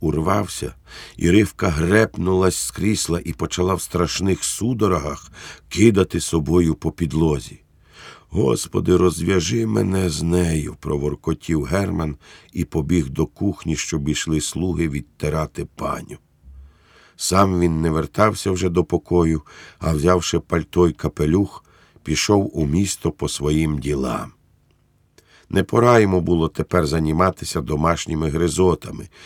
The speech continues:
коли його нові великі плани чимраз ближче наближалися до свого осущення. Ван Гехт писав до нього з Відня,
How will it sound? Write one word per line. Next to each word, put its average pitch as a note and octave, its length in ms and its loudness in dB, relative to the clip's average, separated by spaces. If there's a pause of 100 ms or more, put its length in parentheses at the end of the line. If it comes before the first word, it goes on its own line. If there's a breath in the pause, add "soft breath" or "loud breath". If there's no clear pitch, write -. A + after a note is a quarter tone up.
(240 loud breath)
коли D#2+ 260 2
його D#2 400 4
нові D#2 440 0
великі D2 560 0
плани F2 600 -2 (360 loud breath)
чимраз D#2+ 440 0
ближче F2 560 2
наближалися E2+ 880 2
до D2+ 180 -2
свого D#2 520 0
осущення. - 920 -6 (840 loud breath)
Ван E2+ 260 0
Гехт E2+ 420 2
писав F2+ 400 0
до D#2+ 140 -2
нього D#2+ 320 2
з B1+ 120 -4
Відня, E2+ 460 -4